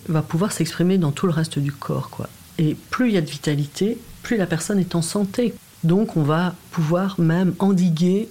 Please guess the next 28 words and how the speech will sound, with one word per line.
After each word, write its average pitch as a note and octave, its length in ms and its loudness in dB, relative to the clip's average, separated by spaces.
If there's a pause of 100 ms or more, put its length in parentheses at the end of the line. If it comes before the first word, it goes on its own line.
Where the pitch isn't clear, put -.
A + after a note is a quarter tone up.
(160)
euh, D3+ 300 0
des D#3 140 2
choses. G3 420 0 (320)
Moi, F3 140 2
ça D#3+ 160 0
m'arrive C#3 300 2
dans C3+ 100 2
ma, G#2 180 0 (600)
dans C#3 80 -4
mon C3+ 140 0
ressenti D3 440 0
personnellement. G3 640 2 (540)
Un C3+ 240 2
rhume, G3+ 320 4
euh, C#3 280 2
je C3 100 -6
peux - 120 -2
le C#3 60 0
sentir D3+ 380 -2
trois - 240 0
jours, G3+ 240 0
cinq D#3 220 2
jours F#3 220 2
avant D3+ 260 2
qu'il, - 240 -4
avant D#3 240 2
qu'il F#3 140 -4
s'installe. F#3+ 600 0